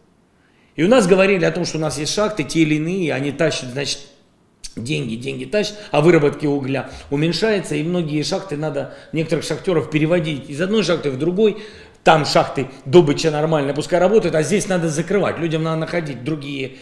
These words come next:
э, другие профессии. А это всё города-призраки потом. Их нельзя просто затопить шахту, нельзя просто так взять, затопить. Её нельзя просто так взорвать.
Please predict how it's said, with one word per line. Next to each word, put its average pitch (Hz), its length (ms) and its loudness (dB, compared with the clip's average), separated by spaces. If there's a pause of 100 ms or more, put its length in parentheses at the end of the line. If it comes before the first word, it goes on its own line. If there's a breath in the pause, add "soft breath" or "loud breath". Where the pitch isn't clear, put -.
(120 loud breath)
э, 135 400 -2
другие 143 320 -6
профессии. 151 480 -6 (1800)
А 127 140 4
это 208 200 4
всё 208 180 0
города-призраки 170 1040 2
потом. - 340 -18 (1040 soft breath)
Их 156 180 0
нельзя 190 360 6
просто 180 320 2
затопить 165 640 0
шахту, 156 440 0
нельзя 151 380 2
просто 143 280 -4
так 131 140 -6
взять, 143 260 0
затопить. 127 460 -8 (160 loud breath)
Её 180 140 6
нельзя 208 220 6
просто 170 240 -2
так 185 140 -2
взорвать. 139 600 -2